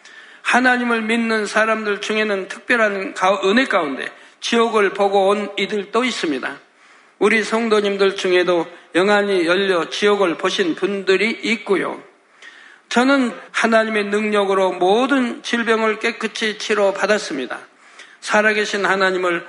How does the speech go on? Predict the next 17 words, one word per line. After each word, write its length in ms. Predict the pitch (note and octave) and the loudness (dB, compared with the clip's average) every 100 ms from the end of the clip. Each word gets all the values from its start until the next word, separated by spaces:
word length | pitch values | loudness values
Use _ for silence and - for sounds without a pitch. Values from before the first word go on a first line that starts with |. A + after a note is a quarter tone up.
| - | -6
확실히 600 | A3 G#3+ - G3+ F3 C#3 | -4 -2 -4 -2 -2 0
만나고 520 | F3 F#3+ F#3+ F3+ F3 | 0 0 -2 -2 -4
체험했지요. 800 | - - A#3 A#3 G3+ - C3 C#3+ - _ - - - - | -4 -2 0 0 -4 -6 -6 -8 -14 _ -20 -20 -20 -2
그 120 | - | 2
후로 340 | D4 C#4 B3+ | 4 4 2
저는 360 | G#3+ A3+ B3+ G3 - - | 2 2 2 0 -8 -6
하나님의 540 | - A#3 A#3+ A#3 A3+ | 0 2 2 2 -2
모든 440 | G#3+ A#3 C#4 C#4 A#3+ | 0 0 2 2 2
말씀이 400 | G#3+ G#3 A3 G#3 | 0 -2 -4 -4
믿어졌고 680 | A3 B3+ F3 - - D3 - - _ | 0 0 0 -6 -6 -8 -10 -20 _
천국과 720 | - A#3+ A3+ G#3 G#3 G3+ F#3+ | -2 0 0 0 2 2 2
지옥, 440 | - B3 B3 - - - | 0 2 2 0 -12 -16
심판이 640 | - - A3+ G3 G3 G3 F#3 | -6 -4 -2 0 0 0 -2
확실히 640 | - B3 - B3 A#3 B3 - - | -2 -4 -2 -2 0 -2 -6 -12
믿어졌습니다. 1120 | F#3 G3 G3+ G3 G3+ G#3 - E3+ C#3+ C3+ C3+ - - - - - | -6 0 2 0 -2 -2 -2 -2 -2 -4 -8 -16 -20 -20 -20 -10
그래서 400 | - G#3 A#3 A3+ | 0 2 2 2
어찌하든 560 | G#3+ A3 C#4+ G#3 D3 | 2 4 2 2 0